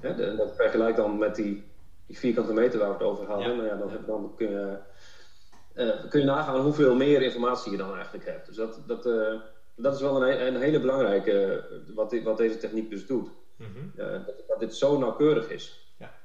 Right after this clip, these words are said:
Speaker 1: Eh, en dat we dus informatie hebben die we simpelweg op geen enkele andere manier kunnen, kunnen verkrijgen.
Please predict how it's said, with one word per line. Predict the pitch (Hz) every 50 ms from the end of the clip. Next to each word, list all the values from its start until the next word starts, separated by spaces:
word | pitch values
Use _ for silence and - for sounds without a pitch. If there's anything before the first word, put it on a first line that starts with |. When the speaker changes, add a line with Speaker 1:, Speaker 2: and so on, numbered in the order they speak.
| - - - - - - - - - - - - - - - - - - - - - -
Speaker 1:
Eh, | - - 98 92 - - -
en | 120 120
dat | 135 120
we | 123
dus | 117 117 120
informatie | 127 110 131 127 135 143 143 - 113
hebben | 104 104 107
die | 113 110
we | 107 -
simpelweg | - 151 143 139 123 110 107 104 104 - 104
op | 110 -
geen | - 120 123
enkele | 127 120 - 113
andere | 113 110 107 107
manier | 107 107 104 98
kunnen, | 98 104 101 98 95 95 92 92 -
kunnen | - 98 95 92
verkrijgen. | - - - 95 92 90 - -